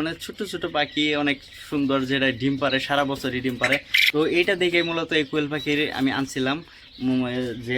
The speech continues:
আমার বাড়িতে কয়েকটা কোয়েল পাখি থাকবো, যেগুলার ডিম আমি খাবো। তো এখন তো এরকম হয়েছে যে আমার যে ডিম যে হয়, যে অনেকগুলা করে ডিম হয়, তো চিন্তা করা যায় যে মোটামুটি পঞ্চান্নটার মতন, পঞ্চান্নটা বা এরকম ডিম হয়। প্রতিদিন তো এত ডিম খাওয়া সম্ভব না, তো এগুলো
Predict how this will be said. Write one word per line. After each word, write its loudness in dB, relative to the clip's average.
আমার 2
বাড়িতে 0
কয়েকটা 0
কোয়েল 2
পাখি -4
থাকবো, -2
যেগুলার 0
ডিম 2
আমি 0
খাবো। -4
তো 2
এখন 0
তো 0
এরকম 0
হয়েছে -2
যে 2
আমার 0
যে 2
ডিম 0
যে 4
হয়, 4
যে 2
অনেকগুলা 0
করে 2
ডিম 2
হয়, 0
তো -2
চিন্তা 0
করা 0
যায় 0
যে 0
মোটামুটি 2
পঞ্চান্নটার 0
মতন, -2
পঞ্চান্নটা -2
বা 0
এরকম -2
ডিম 0
হয়। -2
প্রতিদিন -2
তো -2
এত -6
ডিম -2
খাওয়া 0
সম্ভব -6
না, 0
তো -2
এগুলো 2